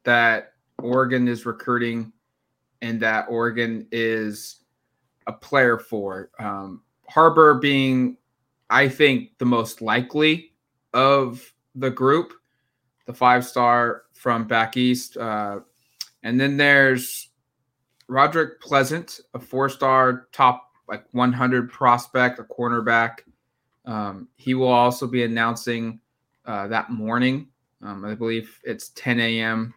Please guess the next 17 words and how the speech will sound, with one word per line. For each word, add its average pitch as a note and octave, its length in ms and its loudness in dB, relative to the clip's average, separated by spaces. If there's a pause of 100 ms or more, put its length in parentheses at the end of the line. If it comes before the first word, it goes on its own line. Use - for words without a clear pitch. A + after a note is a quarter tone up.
(120)
Pacific B2 520 -6
time. C#3 400 2 (500)
Um, G2+ 480 -6 (720)
Oregon, C3 720 4 (160)
U B2+ 240 4
S B2 200 2
C A#2+ 180 0
are A2+ 80 0
kind B2+ 320 2
of A2+ 280 0 (540)
the A#2+ 100 -6
big A#2 320 -4
schools A#2 640 -6
there. A2+ 460 -2 (400)
Cal A#2 500 2
is A#2 120 -4
involved, A2+ 760 -2